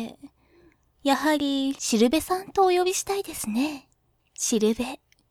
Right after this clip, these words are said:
高く天を指し示す梢のように、誰よりも先に立ち、人を導くもの。いつか巣立っていくあなたにとって、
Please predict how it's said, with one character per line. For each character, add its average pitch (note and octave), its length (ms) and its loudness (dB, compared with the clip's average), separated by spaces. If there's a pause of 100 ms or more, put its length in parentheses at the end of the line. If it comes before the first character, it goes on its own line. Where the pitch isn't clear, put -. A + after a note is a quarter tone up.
(340)
高 A#3+ 320 4
く - 180 -12
天 D#4 400 4
を D4+ 60 4
指 B3 160 0
し B3+ 120 0
示 C#4 580 4
す - 20 -14 (360)
梢 C#4+ 460 6
の F#4+ 140 -6
よ F4 220 0
う D#4+ 60 2
に、 C#4+ 240 0 (580)
誰 G3+ 300 6
よ A3 100 2
り G3 160 -4
も F3 140 -14
先 - 340 -2
に A3+ 180 4
立 - 400 -12
ち、 - 20 -20 (580)
人 D4+ 480 2
を D4+ 100 0
導 A#3+ 420 -2
く - 160 -8
も B3 160 -2
の。 A#3+ 340 -6 (1160)
い C4 140 0
つ - 160 -6
か A#3 120 -8
巣 - 200 -4
立 B3 120 4
っ C#4+ 40 -2
て D#4+ 240 -2
い - 40 -2
く - 200 -8
あ A3 80 2
な B3 100 4
た D4 140 2
に C4 120 0
と - 140 -8
っ - 40 -10
て、 - 260 -8